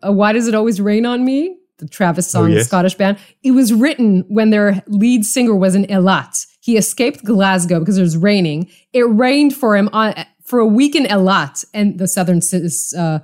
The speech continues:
Speaker 1: sunshine city in Israel. And it was this rare week in which it rained here, and then he wrote the song. I'm just saying, just saying, it's the
Speaker 2: That
Speaker 1: song
Speaker 2: is
Speaker 1: of the week.
Speaker 2: great.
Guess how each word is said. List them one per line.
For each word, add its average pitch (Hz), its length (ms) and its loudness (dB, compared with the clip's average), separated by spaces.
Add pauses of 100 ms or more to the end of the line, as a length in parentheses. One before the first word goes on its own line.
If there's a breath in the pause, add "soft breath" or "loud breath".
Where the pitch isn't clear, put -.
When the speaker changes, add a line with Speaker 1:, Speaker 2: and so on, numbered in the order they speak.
(160 soft breath)
Speaker 1:
sunshine 190 760 0 (140 loud breath)
city 214 360 0
in 185 80 2
Israel. 208 560 0 (320 soft breath)
And 214 240 4
it 208 60 2
was 196 140 0
this 214 200 -2
rare 214 260 2
week 220 240 0
in 190 80 2
which 185 140 -2 (160)
it 220 120 -2
rained 185 360 2
here, 185 180 2
and 170 140 0
then 165 100 0
he 170 80 0
wrote 143 200 -10
the 156 60 -20
song. 165 220 -20 (100)
I'm 269 80 -16
just 453 160 -4
saying, 453 220 -4 (160)
just 302 160 -10
saying, 277 220 0
it's 254 80 -6
the 233 80 -4
Speaker 2:
That 233 60 4
Speaker 1:
song 262 140 2
Speaker 2:
is 262 120 2
Speaker 1:
of 262 80 0
the 240 60 0
week. 160 100 2
Speaker 2:
great. 240 520 0